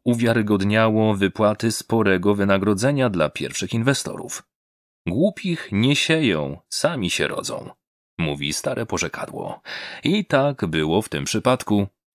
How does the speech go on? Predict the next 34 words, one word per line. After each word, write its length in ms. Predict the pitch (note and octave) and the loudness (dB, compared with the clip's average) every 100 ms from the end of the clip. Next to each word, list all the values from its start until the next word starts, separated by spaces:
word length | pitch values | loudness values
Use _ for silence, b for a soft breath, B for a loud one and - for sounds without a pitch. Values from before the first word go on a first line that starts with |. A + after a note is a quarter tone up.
| B B B - | B B B 0
Chętnych 520 | D#3+ E3+ E3+ D#3+ C3+ | 2 2 2 0 4
do 180 | A2+ A2+ | 2 4
pomnożenia 560 | B2 B2 A#2 D3+ D#3+ | 4 4 2 2 0
gotówki 420 | C#3+ C3 C#3 - | 0 0 -2 0
nie 140 | B2+ C3 | 2 4
brakowało. 720 | G2 - F2 C#2+ C2+ - - _ | 2 2 0 0 -2 -10 -16 _
Ponzi 540 | - F#3+ F#3 - F3+ D#3 | -2 -2 -2 -4 -2 -2
szybko 380 | - E3 - D#3 | -2 -2 0 2
dał 160 | C#3+ | 2
sobie 280 | - D3 A#2 | 2 0 0
spokój 380 | - D3 - D#2+ | 0 -4 -4 -4
z 80 | C#2 | -4
obrotem 400 | C2+ C#2 D#2+ D2+ | -4 -4 -2 -2
znaczkami 800 | D#2+ - - F#2+ G#2 C#3+ F#3+ | -2 -2 0 2 2 0 0
i 60 | F#3 | 0
zaczął 420 | E3 F#3 - D3+ | 2 0 0 0
opłacać 480 | B2+ - A2 C3+ - | 0 0 -2 -2 -4
wcześniejszych 580 | - G#2+ - B2 A#2+ G#2+ | -4 -4 0 -2 0 0
inwestorów 600 | E2 D#2 - C3 B2+ - - | 0 -2 0 0 0 -2 -6
z 80 | |
części 360 | - C#3+ - A#2 | -4 -2 -2 -2
pieniędzy, 540 | G2+ G#2+ C3+ F#2+ D2 | 0 2 2 0 -2
które 320 | C#2+ D#2+ D#2 E2+ | -4 -2 0 0
powierzali 560 | D3+ D#3+ A2+ C#2 B1 | 0 2 2 -2 -2
mu 160 | G2+ C#3+ | -2 0
nowi. 460 | A#2+ - - - - _ _ _ _ B B B B | -2 -6 -14 -18 -20 _ _ _ _ B B B B
W 80 | - | -4
czasie 260 | D#2+ - C#2+ | -4 -2 -4
rozkwitu 480 | C#2+ - A#2 - D#2 | -4 -4 -4 -2 0
firmy 400 | A2+ A#2+ C3+ C#3+ | 2 2 0 0
Ponzi 460 | G2+ A2 - D3 | 0 0 0 0
zatrudniał 540 | B2+ A#2 C#3 C3+ C#3 C3 | 2 2 2 2 2 2
kolejnych 500 | C#3+ B2+ A#2+ B2 C#3 | 2 4 2 0 2
agentów, 480 | C3 D3 C3+ B2 | 2 2 0 -2